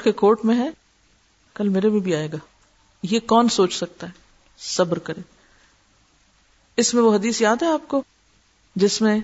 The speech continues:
ایک شخص حضرت ابوبکر رضی اللہ تعالیٰ عنہ کو کیا کر رہا تھا؟ گالیاں دے رہا تھا، اور وہ کیا تھے؟ چپ تھے۔ آپ مسکراتے رہے دوست کی خاموشی پر، اور جب وہ بولے تو آپ وہاں سے چلے گئے۔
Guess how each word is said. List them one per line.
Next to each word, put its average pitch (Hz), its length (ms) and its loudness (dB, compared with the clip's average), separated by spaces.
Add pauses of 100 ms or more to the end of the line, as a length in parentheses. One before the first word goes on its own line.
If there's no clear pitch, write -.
(200)
ایک 190 240 -2
شخص - 320 0
حضرت 185 300 2
ابوبکر 190 400 2
رضی 196 160 4
اللہ 185 120 4
تعالیٰ 180 320 2
عنہ 180 280 2
کو 233 300 0 (200)
کیا 202 160 2
کر 196 160 2
رہا 196 120 2
تھا؟ 240 140 -6 (1160)
گالیاں 202 340 4
دے 180 120 0
رہا 160 80 -2
تھا، 165 280 -14
اور 196 100 2
وہ 214 180 2
کیا 214 220 2
تھے؟ 233 200 -2 (280)
چپ 208 320 0
تھے۔ 180 120 2 (1200)
آپ 208 220 4 (640)
مسکراتے 180 560 0
رہے 165 260 -2 (880)
دوست 190 400 4
کی 190 80 -6
خاموشی 170 480 0
پر، 156 160 -2 (840)
اور 214 180 4
جب 233 320 2
وہ 247 100 6
بولے 247 380 6 (520)
تو - 120 -10
آپ 180 240 2
وہاں 180 140 2
سے - 180 -8
چلے 196 340 2
گئے۔ 156 160 -4